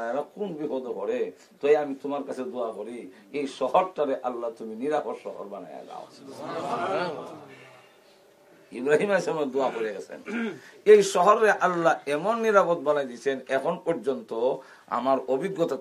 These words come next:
থেকে কই, আল্লাহ এমন নিরাপদ শহর যে এত নিরাপদ শহর বিশ্বের কোন শহর নাই।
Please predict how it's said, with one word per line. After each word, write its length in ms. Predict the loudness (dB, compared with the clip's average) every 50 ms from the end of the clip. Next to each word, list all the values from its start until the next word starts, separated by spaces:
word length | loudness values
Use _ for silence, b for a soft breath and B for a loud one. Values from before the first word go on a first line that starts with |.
| -4
থেকে 180 | -4 -4 -4 -4 -4 -6 -6 -4
কই, 220 | -4 -4 -4 -6 -8 b b b b b b b -2 -2
আল্লাহ 360 | 0 0 0 2 4 4 4 4 2 0 -4 B B B B B B 0 2 4
এমন 200 | 4 4 4 2 2 2
নিরাপদ 360 | 6 6 6 6 6 4 0 -2 -2 -2
শহর 320 | -2 2 4 6 6 6 4 2 2 0
যে 80 | 0 2 2 0 0
এত 120 | 0 0 -2 -4 -2
নিরাপদ 360 | 0 0 0 0 0 -4 -6 -6 -8 -8
শহর 200 | -4 0 0 0 0 -2 -6
বিশ্বের 320 | -8 -8 -4 -4 -4 -4 -4 -6 -8
কোন 120 | -6 -6 -6
শহর 520 | -6 -6 -4 -4 -2 2 4 4 4 4 2 0 -6 _ _ _ -20 -18 -16 -14 -12 -12 -12 -10 -10
নাই। 160 | -10 -10